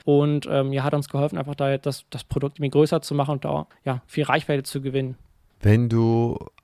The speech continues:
Speaker 2: dich zurückbesinnst und überlegst, was waren so die Dinge, die du gemacht hast, die am meisten gebracht haben? Ich weiß, dass es nie das eine einzige große Ding ist. Es ist auch in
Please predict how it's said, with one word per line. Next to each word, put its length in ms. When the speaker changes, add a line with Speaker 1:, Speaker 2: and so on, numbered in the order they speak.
Speaker 2:
dich 220
zurückbesinnst 800
und 60
überlegst, 640
was 520
waren 420
so 460
die 260
Dinge, 260
die 120
du 140
gemacht 420
hast, 320
die 320
am 160
meisten 540
gebracht 480
haben? 260
Ich 240
weiß, 480
dass 260
es 280
nie 260
das 200
eine 420
einzige 560
große 400
Ding 200
ist. 280
Es 200
ist 200
auch 240
in 360